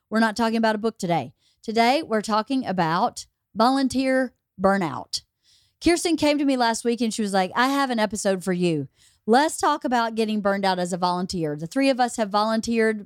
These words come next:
the whole time we've known each other. And I think Kirsten in particular was feeling a little burned out. So we chatted about it. We chatted about organizing our life and our week and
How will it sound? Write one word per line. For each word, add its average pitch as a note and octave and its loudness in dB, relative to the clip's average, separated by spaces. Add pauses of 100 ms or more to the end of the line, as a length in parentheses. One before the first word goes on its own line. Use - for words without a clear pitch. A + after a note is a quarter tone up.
the A#3 2
whole D4+ -2
time A3+ 0
we've G3+ 0
known F3 0
each G3+ -4
other. F3 -2 (480)
And C4+ 0
I C4+ 0
think C#4 -4
Kirsten D#4+ 0
in C#4 2
particular B3+ -2
was A#3 -4
feeling B3+ -2
a C#4 0
little D4 0
burned F#4 0 (120)
out. - -6
So E4 0
we F#4 -2
chatted F4+ -4
about F#3 0
it. E3 -10
We A#3+ -2
chatted C#4+ -2
about D4 0
organizing D4 0
our C#4 2
life A#3+ 0
and G3+ -6
our G#3+ -2
week A3 -2
and F3 -2